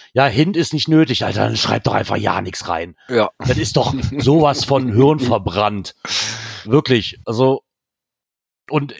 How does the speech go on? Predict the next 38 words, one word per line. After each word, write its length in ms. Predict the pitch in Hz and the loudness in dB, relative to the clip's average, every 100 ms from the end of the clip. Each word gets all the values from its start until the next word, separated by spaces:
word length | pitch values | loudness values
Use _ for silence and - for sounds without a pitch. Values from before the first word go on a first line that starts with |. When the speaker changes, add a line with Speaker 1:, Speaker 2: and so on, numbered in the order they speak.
| - | -20
Speaker 1:
wo 460 | 139 123 117 120 151 | -18 -16 -10 0 2
ich 100 | 143 | 2
ihm 100 | 117 | 0
beipflichten 560 | 117 139 147 147 - 120 | 2 2 0 -2 -2 0
muss, 220 | 131 127 | 0 0
ist 100 | 104 | -2
einfach 280 | 120 131 110 | 0 0 0
so, 100 | 120 | 0
dass 140 | 117 | 0
es 120 | 113 - _ | 0 -8 _
verpflichtend 600 | - 113 117 135 - 127 | -6 -4 -2 -2 -2 -2
sein 280 | 120 107 104 | 2 2 2
sollte, 420 | 104 120 131 127 | 2 2 2 2
dass 140 | 110 | 2
man, 240 | 107 104 98 | 0 -4 -4
wenn 120 | 110 | -2
man 100 | 123 | 0
in 60 | 120 | 0
dem 120 | 107 | -2
Feld 260 | - 120 131 | 0 0 0
schon 120 | 107 | -2
was 180 | 98 85 | -2 0
reinschreibt, 640 | 98 120 - 92 98 - _ _ _ _ _ _ _ _ _ | 0 0 -2 0 0 -2 _ _ _ _ _ _ _ _ _
ähm, 440 | 82 95 98 78 98 | -2 -2 -2 -10 -2
dann 220 | 104 101 | -2 2
wenigstens 420 | 104 104 - 98 | 0 0 -2 -2
so, 180 | 117 113 | 0 2
dass 160 | 110 107 | 2 0
man 120 | 95 | -2
das 160 | 98 | -2
auch 140 | 90 87 | -4 -2
Ganze 440 | 101 110 - 101 - | -2 0 0 0 -2
gut 160 | 90 127 | -8 -2
verstehen 500 | 120 101 120 120 135 | -2 0 2 0 0
kann, 240 | 107 104 | -2 -2
ohne 300 | 92 101 127 | -2 0 2
dass, 300 | 113 107 - | 4 2 -2
ähm, 440 | 98 107 104 101 | -2 0 0 -4